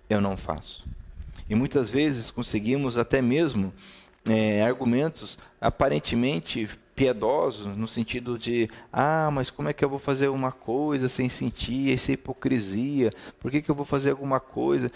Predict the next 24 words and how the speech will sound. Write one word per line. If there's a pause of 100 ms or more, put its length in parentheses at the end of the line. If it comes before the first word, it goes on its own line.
(140)
se
eu
não
estou
sentindo
no
meu
coração?"
Não,
não, (360)
para
com
isso. (1500)
Nossas
emoções,
elas
são
mudadas (320)
quando
nós (260)
agimos. (1500)
Elias
estava
entregue,